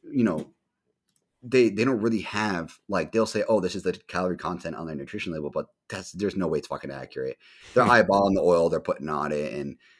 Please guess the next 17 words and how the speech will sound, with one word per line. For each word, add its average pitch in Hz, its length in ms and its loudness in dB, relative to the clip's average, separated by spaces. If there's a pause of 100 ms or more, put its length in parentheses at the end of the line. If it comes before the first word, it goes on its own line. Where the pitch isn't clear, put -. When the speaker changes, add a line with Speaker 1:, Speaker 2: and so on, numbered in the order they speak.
(140)
Speaker 1:
you 95 120 -2
know, 67 140 -2
so, - 260 0
like, 92 240 2
where 117 260 8
the, 107 260 4
where 110 180 6
the 95 160 2
meat, 101 420 0 (160)
the 107 180 0
cut 101 260 -6
of 90 120 -6
meat 87 200 -2
is 85 120 -6
coming 90 260 -4
from 85 320 -6
is 76 360 -8